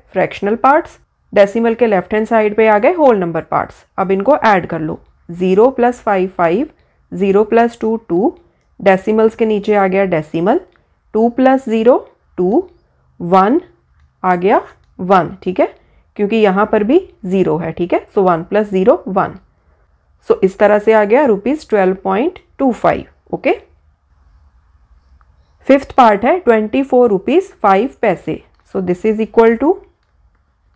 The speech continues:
रुपीज ट्वेंटी फ़ोर प्लस रुपीज फ़ाइव बाय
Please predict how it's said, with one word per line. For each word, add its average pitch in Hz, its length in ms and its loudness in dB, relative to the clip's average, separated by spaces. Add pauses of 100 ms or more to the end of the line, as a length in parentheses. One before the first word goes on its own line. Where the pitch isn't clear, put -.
(300)
रुपीज 214 420 0
ट्वेंटी 196 440 0
फ़ोर 214 380 2 (360)
प्लस 220 360 0 (140)
रुपीज 190 400 -2 (800)
फ़ाइव 202 380 2
बाय 196 240 2